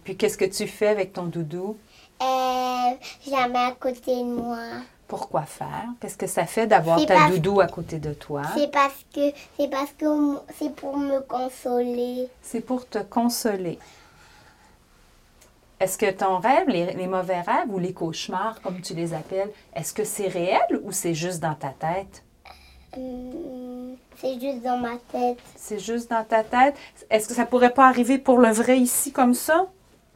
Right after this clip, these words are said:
Speaker 1: Non, c'est juste dans ta tête. Puis quand t'as de la peine, est-ce que ça t'arrive parfois, Jaya, d'être triste ?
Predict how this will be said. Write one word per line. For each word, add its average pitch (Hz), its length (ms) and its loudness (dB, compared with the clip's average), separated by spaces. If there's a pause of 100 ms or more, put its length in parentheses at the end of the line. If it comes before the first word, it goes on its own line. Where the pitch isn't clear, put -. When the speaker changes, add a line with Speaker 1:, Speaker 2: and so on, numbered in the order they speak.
(160)
Speaker 1:
Non, 254 460 8
c'est 254 200 0
juste 254 260 -2
dans 247 140 4
ta 233 160 -2
tête. 240 560 -4 (560)
Puis 254 180 -4
quand 415 220 6
t'as 269 160 4
de 180 100 -4
la 175 140 2
peine, 214 320 -4
est-ce 190 120 -10
que - 80 -6
ça 254 140 0
t'arrive 214 380 -2
parfois, 226 460 -6
Jaya, 220 320 -2
d'être 226 260 -6
triste ? - 540 -10